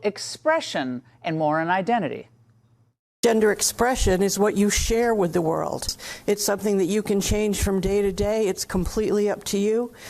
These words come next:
Speaker 2: Sexual orientation is who you are emotionally and physically attracted to. We talk about gender identity specifically with the gender unicorn, this time talking about things as a continuum.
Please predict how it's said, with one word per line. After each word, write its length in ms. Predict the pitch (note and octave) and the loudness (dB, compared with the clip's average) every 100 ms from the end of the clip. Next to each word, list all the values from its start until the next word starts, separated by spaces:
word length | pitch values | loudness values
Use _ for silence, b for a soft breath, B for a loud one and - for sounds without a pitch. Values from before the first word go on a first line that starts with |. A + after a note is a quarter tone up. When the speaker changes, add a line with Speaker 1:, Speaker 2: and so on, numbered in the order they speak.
| B B | B B
Speaker 2:
Sexual 520 | - A#3 - A3+ G#3+ | -4 -4 -2 0 2
orientation 1120 | G#3+ G#3+ G#3 G3 - B3 B3+ - F#3 G3+ A3 B B B B | 2 2 0 0 -2 -2 -8 -8 -6 -6 -8 B B B B
is 380 | - A3+ - - | -2 0 0 -2
who 240 | - A#3+ A#3+ | 0 0 2
you 220 | A#3 A3 | 2 2
are 200 | G#3 G3 | 0 0
emotionally 680 | F#3 F#3+ G#3 - A3 G#3+ G#3 | 0 0 0 0 0 0 0
and 120 | F#3+ | 0
physically 540 | G#3+ F#3 G#3 G3+ G3 | -2 -2 -2 0 2
attracted 680 | F#3+ - F#3+ E3+ E3+ D3 D3 | 0 0 -2 -2 -4 -6 -2
to. 260 | - B2+ - - | -2 -4 -6 -4
We 400 | G3+ A3 G3+ - F#3+ - - - - G#3 | 0 0 -2 -6 -14 -14 -14 -14 -18 -4
talk 220 | A#3+ G#3+ | -2 -2
about 240 | A3 G3+ F#3 | -2 -2 -2
gender 340 | G#3+ G#3 G#3 | -2 0 0
identity 480 | G#3 G3 G#3 G#3+ G3+ | 0 -2 -2 -2 -2
specifically 680 | G3 - - A3+ A3+ A3+ G#3+ | -2 -4 -4 -4 -2 -2 -2
with 160 | G3+ F#3 | -2 -2
the 80 | |
gender 300 | F#3+ G3 G3 | -2 0 0
unicorn, 680 | F#3 G3+ A#3+ C4 - C#4 C4 | 0 2 0 0 -2 0 2
this 180 | C#4+ C#4+ | 0 -2
time 240 | C#4+ C#4 | -4 -2
talking 380 | C4+ C#4 C4+ C4+ | -2 -2 -2 -2
about 280 | C4 C4 B3+ | 0 -2 -2
things 320 | B3+ C4 B3+ | 0 0 0
as 140 | A#3+ | -2
a 60 | A3+ | -4
continuum. 760 | - B3 - A#3+ B3 F#3+ D#3 | -2 0 -2 -4 -8 -8 -10